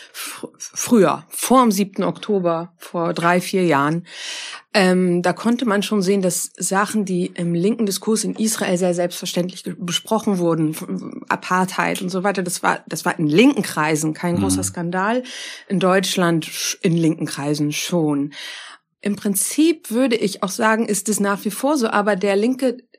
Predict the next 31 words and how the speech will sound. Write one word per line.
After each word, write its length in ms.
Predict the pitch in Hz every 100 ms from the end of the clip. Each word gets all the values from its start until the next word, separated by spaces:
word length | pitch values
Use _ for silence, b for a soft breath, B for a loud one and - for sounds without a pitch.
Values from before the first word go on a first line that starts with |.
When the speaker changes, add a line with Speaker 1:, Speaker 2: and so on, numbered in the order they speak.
| _
Speaker 1:
äh, 140 | - 160
also 280 | - 185 196
auch 260 | 208 208 -
der, 300 | 220 202 190 -
ähm, 440 | 185 202 196 190 -
die, 200 | 190 -
die 100 | 185
linken 240 | 190 226
Kreise 320 | - 214 226 202
sind 200 | 190 185
geschrumpft 640 | 180 - 208 254 285 -
und 220 | 202 190
auch 380 | 202 226 269 -
in 280 | - 226 233
den 220 | 214 208
linken 380 | 202 196 220 226
Kreisen 540 | 214 - 202 220 214 190
in 80 | 185
Israel 600 | 214 - 196 190 175 175 B B B B B B B B B B B _ -
ist 220 | 202 -
die 80 | -
Uneinigkeit, 840 | 262 285 302 175 165 - 156 147
glaube 240 | 147 147 160
ich, 80 | -
größer 340 | - 175 185
geworden. 380 | 170 165 175 175
Also, 340 | 180 190 190 180
ähm, 640 | - 175 175 175 175 180 175
dass 360 | 185 202 208 -
jetzt 500 | 202 196 - - _
beispielsweise 1200 | 185 190 185 - 180 - - 190 185 190 180 185